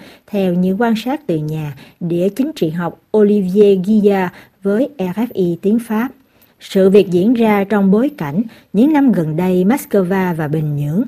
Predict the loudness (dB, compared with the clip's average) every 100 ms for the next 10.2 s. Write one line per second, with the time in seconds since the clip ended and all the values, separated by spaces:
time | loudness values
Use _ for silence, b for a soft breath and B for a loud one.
0 | B B -10 -4 0 2 2 0 -2 -2
1 | -4 -4 -4 -4 -4 -4 -2 -2 0 0
2 | -2 B B -2 0 0 0 0 -2 -2
3 | -2 0 2 4 2 0 -2 -2 0 0
4 | 0 -2 0 -4 -6 -8 -10 -12 -4 -4
5 | -4 -8 -4 -2 -2 -4 -4 -2 -4 -6
6 | -8 -6 -4 -4 -4 -4 -8 B B B
7 | B 0 2 2 2 2 0 -2 -2 -4
8 | -4 -4 -4 -4 -2 -4 -6 -10 B B
9 | -4 0 2 2 -2 -2 -2 -2 -4 -4
10 | -4